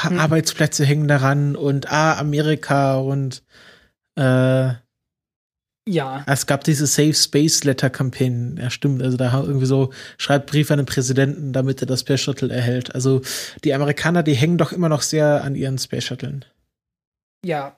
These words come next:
Speaker 1: äh, man sollte auch nicht vergessen, das nasa Spaceflight Forum, äh, zu dem der ja gehört,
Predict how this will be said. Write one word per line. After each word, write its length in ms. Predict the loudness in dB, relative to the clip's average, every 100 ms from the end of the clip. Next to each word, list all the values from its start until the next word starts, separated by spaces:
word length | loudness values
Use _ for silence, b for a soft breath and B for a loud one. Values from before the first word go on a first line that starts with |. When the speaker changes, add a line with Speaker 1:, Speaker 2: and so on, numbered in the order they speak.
| 2
Speaker 1:
äh, 440 | 4 4 0 -2
man 320 | -4 -2 2
sollte 220 | 4 4 4
auch 60 |
nicht 180 | 2 0
vergessen, 460 | -2 0 0 0 -4
das 240 | -4 -4
nasa 340 | 0 2 2
Spaceflight 520 | 0 0 -2 0 -2 0
Forum, 500 | 0 0 -2 -6 -6
äh, 260 | -4 -2
zu 160 | -4 -4
dem 160 | -2
der 120 | 0 0
ja 120 | 0
gehört, 400 | -2 0 0